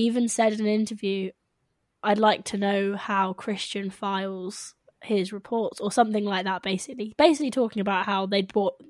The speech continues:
they said, "Oh, what do you think of Red Bull's new upgrades?" And Toto had said something like that. It, it just, just, it, f-, the fact that they are probably not gonna do anything feels sour because of how they have handled things like this in the past.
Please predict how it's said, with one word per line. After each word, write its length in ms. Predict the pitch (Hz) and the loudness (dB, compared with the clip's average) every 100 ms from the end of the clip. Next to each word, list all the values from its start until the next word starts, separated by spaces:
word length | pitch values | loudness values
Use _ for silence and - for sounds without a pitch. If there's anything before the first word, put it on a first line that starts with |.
| - | -4
they 220 | 220 214 | 0 2
said, 140 | 220 240 | 6 8
"Oh, 140 | 240 | 8
what 140 | 226 247 | 6 0
do 60 | |
you 60 | 262 | 0
think 200 | 269 247 | 0 0
of 120 | 233 | 2
Red 160 | 233 214 | 0 0
Bull's 220 | 233 220 | -6 -4
new 140 | 220 | 0
upgrades?" 560 | 214 - - 185 190 - | 0 -2 -4 -4 -4 -6
And 220 | 190 208 | -8 -6
Toto 300 | - 185 - | -4 -4 -4
had 100 | 190 | -6
said 180 | - 202 | -8 -8
something 240 | 190 190 | -6 -6
like 160 | 185 175 | -8 -12
that. 160 | 180 - - - _ _ _ - | -14 -16 -20 -20 _ _ _ 2
It, 160 | 240 _ - | 2 _ 6
it 240 | 262 254 | 6 6
just, 280 | 262 240 - | 2 2 2
just, 180 | 233 - | 0 2
it, 160 | 254 - | 0 0
f-, 160 | - - - _ - | -8 -12 -12 _ -4
the 100 | 269 | 4
fact 220 | 262 220 | 4 4
that 140 | 208 | 4
they 100 | 240 | 4
are 100 | 233 | 4
probably 400 | 220 233 226 226 | 4 0 0 0
not 220 | 220 208 | 0 0
gonna 180 | 214 220 | 0 2
do 180 | 208 208 | 6 6
anything 460 | 214 202 220 226 240 | 4 0 -2 -2 -2
feels 320 | 226 220 208 | 0 0 0
sour 640 | - - 208 202 214 247 - _ - | -2 0 2 4 6 6 2 _ -4
because 640 | 226 - 202 196 214 - _ _ _ | -2 0 0 -2 -6 -10 _ _ _
of 120 | 214 - | -6 0
how 240 | 220 208 | 2 4
they 120 | 208 | 2
have 280 | 190 208 196 | 0 -2 -2
handled 460 | - 208 208 214 - | 0 0 0 -2 -4
things 280 | 202 196 | -4 -2
like 140 | 202 190 | -2 -2
this 180 | 202 - | -2 -2
in 160 | 208 | -2
the 60 | 196 | -2
past. 560 | - 202 262 - - | -2 -2 -4 -12 -20